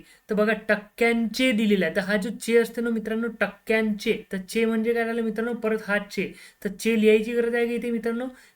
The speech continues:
गणिताच्या भाषेत त्याला काय म्हणतात? गुणाकार. वीस टक्क्यांचे, वीस टक्के, समजलं? तर ह्या जो चे होता त्याच्या जागेवर मी इथे गुणाकार लिहिला, परत वीस टक्के.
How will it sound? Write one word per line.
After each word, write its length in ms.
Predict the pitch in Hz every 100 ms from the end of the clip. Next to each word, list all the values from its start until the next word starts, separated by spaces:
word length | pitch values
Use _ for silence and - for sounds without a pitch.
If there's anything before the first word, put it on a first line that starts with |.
| -
गणिताच्या 380 | 202 208 220 226
भाषेत 240 | 220 214 226
त्याला 200 | 226 226
काय 100 | 226
म्हणतात? 240 | 226 254
गुणाकार. 500 | 208 202 185 175 139 -
वीस 280 | 202 233 - 202
टक्क्यांचे, 840 | 185 - 220 214 208 - 196 - - _ _ _ 185
वीस 340 | 254 - -
टक्के, 340 | 208 196 - 165
समजलं? 460 | 208 240 262 202 151 196
तर 60 |
ह्या 180 | 185 214
जो 120 | 220
चे 240 | 233 - 233
होता 260 | 233 226
त्याच्या 280 | 233 220 214
जागेवर 280 | 214 214 214
मी 120 | 220
इथे 140 | 214 220
गुणाकार 460 | 185 202 208 226
लिहिला, 260 | 208 196 254 - - - _
परत 240 | 240 269 254
वीस 380 | 214 262 254 -
टक्के. 320 | 202 - 147